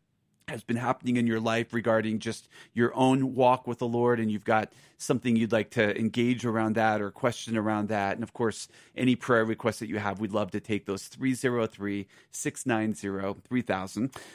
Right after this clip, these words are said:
Uh, we do have somebody waiting online. I just wanna quickly follow up to the last question, uh, from our brother in Baltimore. He was asking about losing your salvation.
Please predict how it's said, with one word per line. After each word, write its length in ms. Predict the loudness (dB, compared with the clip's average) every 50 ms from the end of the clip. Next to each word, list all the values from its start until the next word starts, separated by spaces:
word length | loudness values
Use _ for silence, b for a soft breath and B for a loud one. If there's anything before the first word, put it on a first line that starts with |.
| B B -4
Uh, 60 | -2
we 100 | 0 4
do 80 | 4 4
have 100 | 4 4
somebody 320 | 2 4 4 4 4 4
waiting 280 | 4 4 4 4 4 4
online. 360 | 4 2 2 2 2 4 4
I 60 | 2
just 200 | 2 0 -6 -2
wanna 200 | 0 2 2 0
quickly 560 | -2 -6 -4 -2 -2 -2 0 0 0 2 2 0
follow 480 | 0 2 4 6 6 6 6 4 2
up 240 | 2 2 0 -2 -4
to 80 | -8 -2
the 140 | 0 0 2
last 360 | 2 2 2 2 0 -2 -8
question, 560 | -2 -2 -2 -2 -2 -4 -2 -2 -2 -2 -4 B B B B B
uh, 320 | -2 0 2 2 2 0
from 400 | -2 -4 0 2 2 2 2 0 2
our 120 | 0 2
brother 340 | 4 4 4 4 4 2 0
in 360 | 0 0 2 2 2 2 0 -2 _ _ 4
Baltimore. 480 | 4 4 4 2 -4 -2 -2 -2 -2
He 120 | -2 -4 -6
was 140 | -2 0
asking 380 | 2 0 0 0 -4 -4 -2 -2
about 260 | 0 2 0 0 0
losing 420 | 0 0 2 2 2 2 0 0 0
your 100 | 0 0
salvation. 720 | 2 2 0 2 0 -2 -4 -4 -6 -8 -10 -10 -12